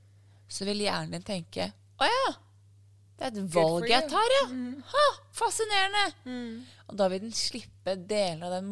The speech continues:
Speaker 1: motstanden og kampen vi har ved å si, «jeg skal.» For da kommer selvkritikeren på høyre side og sier,
Speaker 2: Mhm.
Speaker 1: «Æ, æ.» Ikke sant? Her, det her er pratet om, Belinda Isabel. Du skal ingenting.
Speaker 2: Du får det ikke til.
Speaker 1: Du får det ikke til.
Speaker 2: Mm.
Speaker 1: Og så kommer nedverdigende s-, eh, spørsmål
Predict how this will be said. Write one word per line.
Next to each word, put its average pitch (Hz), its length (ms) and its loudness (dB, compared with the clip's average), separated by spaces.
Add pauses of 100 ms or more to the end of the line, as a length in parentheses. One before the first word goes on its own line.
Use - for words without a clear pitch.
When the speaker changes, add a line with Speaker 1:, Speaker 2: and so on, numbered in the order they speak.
Speaker 1:
motstanden 165 720 -10 (280)
og - 220 -8
kampen 175 600 -8
vi 185 80 -6
har 175 120 -2
ved 180 120 -8
å - 0 -
si, 180 160 -4 (160)
«jeg 165 240 -2
skal.» 240 540 0 (640)
For - 140 -12
da 202 220 2
kommer 185 400 -6
selvkritikeren 180 720 -2 (260)
på 175 140 -8
høyre 147 180 -2
side 226 220 -4
og 208 80 -4
sier, 165 160 -2
Speaker 2:
Mhm. 208 120 -6
Speaker 1:
«Æ, - 280 0
æ.» - 20 -10 (880)
Ikke 170 180 -6
sant? 175 300 0 (340)
Her, 190 160 0
det 165 180 2
her 160 160 4
er 151 60 0
pratet - 320 -6
om, 147 80 -6
Belinda 147 320 -8
Isabel. 139 300 -8 (180)
Du - 80 -16
skal - 220 -6
ingenting. - 480 -12
Speaker 2:
Du 214 180 -12
får 180 220 -8
det 170 80 -14
ikke 220 100 -14
til. - 140 -14
Speaker 1:
Du 175 100 -4
får 147 220 -4
det 156 80 -4
ikke 165 100 -10
til. - 240 -4
Speaker 2:
Mm. 98 120 -14 (180)
Speaker 1:
Og 190 100 -10
så 190 100 -2
kommer 180 220 -2
nedverdigende 156 480 -2
s-, - 300 -10
eh, 156 240 -4 (180)
spørsmål 208 460 -4